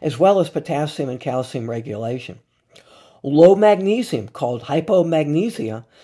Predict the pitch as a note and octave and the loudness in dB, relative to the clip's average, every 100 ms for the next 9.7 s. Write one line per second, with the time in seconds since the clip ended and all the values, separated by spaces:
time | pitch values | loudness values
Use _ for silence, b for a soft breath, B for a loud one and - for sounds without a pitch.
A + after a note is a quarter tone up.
0 | b F3 D#3 D#3+ - F#3 E3+ E3 D#3+ D#3+ | b 0 0 -2 0 0 0 0 2 0
1 | D#3+ C#3+ B2 B2+ E3+ F3+ E3 E3 D#3+ - | 0 -2 -4 -2 0 0 2 0 -2 -4
2 | D3+ D#3+ E3+ - C#3+ C3 B2 B2+ C3+ C#3+ | -4 -4 -6 -6 -4 -2 -4 -4 -4 -4
3 | - C#3+ D3+ D3+ C3 B2 A2+ B2 C3+ C#3+ | -6 -6 -6 -8 -10 -8 -6 -2 -2 -4
4 | E3 - b b b b D#3 D#3 F3+ F3+ | -8 -10 b b b b 0 2 2 2
5 | F3 D3 C#3+ D3 D3 C#3 C3 D#3 E3 - | 0 0 -2 -2 -2 -2 -2 -2 -2 -6
6 | G2 - _ _ _ _ _ _ _ _ | -16 -20 _ _ _ _ _ _ _ _
7 | B B F3 D#3+ - E3+ A3 E3+ F3 D#3+ | B B 2 2 2 4 4 2 -2 -2
8 | - G2 B2+ D3+ D3 F#3+ D#3+ C#3 D3 F3 | -6 -8 -8 -8 -8 -8 -4 -4 -4 -8
9 | E3 F#3+ G3+ - B2+ A#2+ | -8 -8 -6 -8 -12 -12